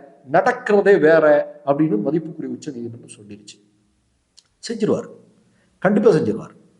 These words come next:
ஒரு சின்ன பெசர் இல்லாம நம்ம புள்ள ஆர் என் ரவி போய் செய்யறத நம்ம பார்க்கத்தான் போறோம்.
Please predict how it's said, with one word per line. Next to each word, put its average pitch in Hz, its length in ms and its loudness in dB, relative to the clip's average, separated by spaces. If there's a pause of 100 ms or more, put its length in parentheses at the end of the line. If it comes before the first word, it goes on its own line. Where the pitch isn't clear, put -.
(120)
ஒரு 151 200 0
சின்ன 302 260 0
பெசர் 196 440 4
இல்லாம 196 420 6 (640)
நம்ம 151 300 2
புள்ள 208 300 6 (520)
ஆர் 175 300 6
என் 160 80 2
ரவி - 440 2 (260)
போய் 185 280 4
செய்யறத 208 360 4
நம்ம 151 200 2
பார்க்கத்தான் 160 580 0
போறோம். 85 220 -20